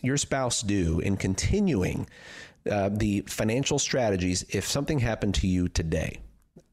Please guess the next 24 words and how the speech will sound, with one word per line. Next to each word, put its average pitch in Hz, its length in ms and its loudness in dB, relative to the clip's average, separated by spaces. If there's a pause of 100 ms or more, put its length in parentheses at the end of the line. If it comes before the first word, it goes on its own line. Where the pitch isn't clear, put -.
(320)
Uh, - 60 0
I'll 92 360 0
let 113 180 2
you 104 280 4
score 101 380 0
that 87 200 2
yourselves. 85 560 0 (560)
But, - 240 0
uh, 90 220 2 (100)
if 104 260 -2
you 101 100 2
don't 135 220 0
think 160 160 0
that 139 160 0
score 131 260 2
is 107 100 0
very 101 240 2
high, 90 420 2 (320)
you 107 400 4
need 135 220 2
to 107 60 2
come 104 300 2
in 90 300 2 (400)
and, 87 440 2